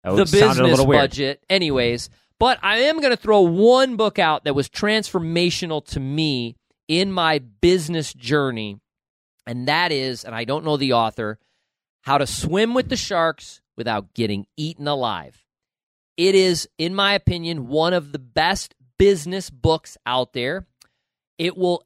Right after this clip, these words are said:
Speaker 2: educate an individual about how to market and sell themselves or their product.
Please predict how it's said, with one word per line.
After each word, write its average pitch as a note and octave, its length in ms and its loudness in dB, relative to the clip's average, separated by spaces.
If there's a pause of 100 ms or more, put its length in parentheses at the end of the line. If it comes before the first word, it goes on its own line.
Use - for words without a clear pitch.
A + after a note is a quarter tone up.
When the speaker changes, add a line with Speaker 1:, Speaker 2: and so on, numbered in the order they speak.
(140)
Speaker 2:
educate G3+ 760 -2
an D3 160 -10
individual F3 920 -8
about C3+ 440 -4 (280)
how E3 460 0 (640)
to C3+ 140 -6
market D3+ 640 -4
and A2 220 -12
sell D#3 560 -6 (100)
themselves G#2 1000 -6 (260)
or A2+ 220 -2
their B2 180 -4
product. F#2 580 -6